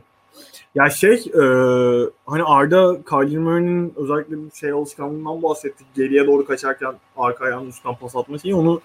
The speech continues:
cidden çok fazla yapıyor ki normalde o quarterback'lerin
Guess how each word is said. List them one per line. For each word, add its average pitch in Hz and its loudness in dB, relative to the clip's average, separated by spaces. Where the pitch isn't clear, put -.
cidden 156 0
çok 180 2
fazla 190 4
yapıyor 233 2
ki 214 2
normalde 151 4
o 170 4
quarterback'lerin 143 -2